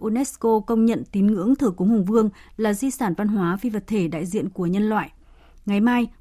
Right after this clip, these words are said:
mùng mười tháng tư, tức mùng mười tháng ba âm lịch, là lễ dâng hương tưởng niệm các vua Hùng và lễ dâng hoa tại bức phù điêu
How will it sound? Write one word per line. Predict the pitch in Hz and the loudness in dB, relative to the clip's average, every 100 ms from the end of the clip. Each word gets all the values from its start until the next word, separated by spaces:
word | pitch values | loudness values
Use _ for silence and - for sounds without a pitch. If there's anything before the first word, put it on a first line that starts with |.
| - | 0
mùng | 220 | 4
mười | 214 202 | 4 4
tháng | 196 | 0
tư, | 262 254 | 0 0
tức | 247 302 302 | 0 -4 0
mùng | 220 190 | 2 2
mười | 190 180 | 2 0
tháng | 180 185 | -2 -4
ba | |
âm | 220 214 | -2 0
lịch, | 202 185 - - | 0 -2 -18 -8
là | 208 | -2
lễ | 202 185 | -2 -2
dâng | 226 254 | 0 0
hương | 233 262 240 | 2 0 0
tưởng | 220 175 | 0 2
niệm | 190 - | 0 -2
các | 240 233 | -8 -4
vua | 233 | 0
Hùng | 208 175 156 - - | 2 2 0 -12 -6
và | 196 | -2
lễ | 196 180 | 0 0
dâng | 226 262 | -2 0
hoa | 226 233 214 | 0 -2 -4
tại | 165 | -4
bức | 220 - | -6 -6
phù | 233 180 | -4 0
điêu | 220 220 | 2 2